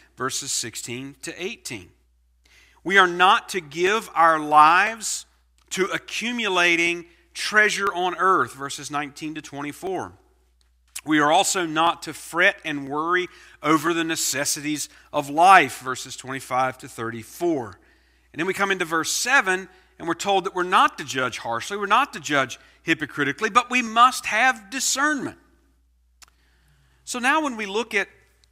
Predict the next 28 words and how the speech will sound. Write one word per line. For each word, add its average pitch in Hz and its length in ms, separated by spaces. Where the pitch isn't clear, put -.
chapter 214 340
seven, 190 440
verses 170 300
seven 165 400
to 147 100
twelve, 156 600
in 262 220
this 254 180
context, - 720
we - 100
certainly 208 300
see 190 220
how 175 280
that 175 120
it 151 140
does 170 280
connect 156 680
to 135 380
the 139 100
previous 165 580
part 156 500
of 143 200
this 131 180
sermon 135 640
by 143 160
answering 156 640
this 147 220
quandary 170 840